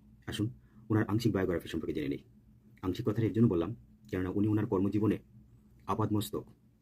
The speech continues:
এতটাই সম্মান অর্জন করেছেন যে, এবং এতটাই ওনার সুনাম সারা পৃথিবীতে ছড়িয়ে গিয়েছে যে,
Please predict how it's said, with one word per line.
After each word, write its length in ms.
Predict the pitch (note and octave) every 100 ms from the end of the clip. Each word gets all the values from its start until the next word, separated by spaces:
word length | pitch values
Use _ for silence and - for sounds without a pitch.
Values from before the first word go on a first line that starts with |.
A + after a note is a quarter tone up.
| -
এতটাই 240 | G#2 A#2+ B2
সম্মান 320 | A#2 A2+ A#2 - - -
অর্জন 220 | F#2+ G2+
করেছেন 300 | G2 F#2 F2
যে, 120 | E2+ - - - - -
এবং 180 | F2+
এতটাই 240 | F2 A2+ G#2
ওনার 340 | F#2+ F2 - -
সুনাম 320 | - G#2+ E2+ - - - _
সারা 180 | - F#2
পৃথিবীতে 320 | B2 B2 A#2+
ছড়িয়ে 240 | A#2+ G2+ F#2
গিয়েছে 240 | F2+ E2
যে, 140 | G2